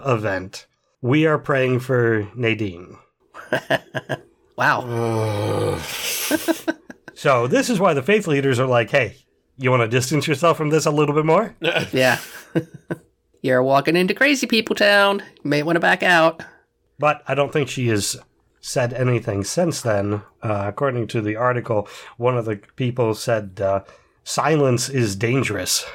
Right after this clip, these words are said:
Speaker 1: <laughs>
Speaker 2: Yeah.
Speaker 1: Which, in this case, I think is, is true for her. I think she wanted to quietly attend this and get all the Christians behind her.
Speaker 2: Yeah, she
Speaker 1: And, uh,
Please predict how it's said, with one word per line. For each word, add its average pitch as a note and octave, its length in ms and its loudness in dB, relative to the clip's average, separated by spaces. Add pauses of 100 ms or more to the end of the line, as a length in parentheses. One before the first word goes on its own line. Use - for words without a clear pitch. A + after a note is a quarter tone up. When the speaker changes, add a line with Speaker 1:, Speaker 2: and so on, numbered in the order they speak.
(140)
Speaker 1:
<laughs> - 600 -4
Speaker 2:
Yeah. A#2+ 240 4
Speaker 1:
Which, - 260 -2 (140)
in A#2 160 0
this B2+ 180 0
case, G#2+ 280 -2
I G#2+ 80 -2
think A2 240 -4
is, G2+ 240 -4 (280)
is A2+ 200 -4
true A#2 180 -2
for A2 180 -6
her. A2 160 -2 (220)
I F#3 120 2
think A#3+ 200 0
she G3 140 2
wanted D#3 320 0
to C3+ 60 0
quietly C#3+ 460 0
attend C3+ 320 -2
this D3+ 220 0
and G#2+ 120 -4
get B2+ 140 0
all B2 200 4
the G#2+ 160 -2
Christians C#3+ 420 -2
behind D3 360 -2
her. F#3+ 220 -2 (540)
Speaker 2:
Yeah, A#2+ 340 4
she G#2 100 -2
Speaker 1:
And, G2+ 160 -4
uh, G2 320 -4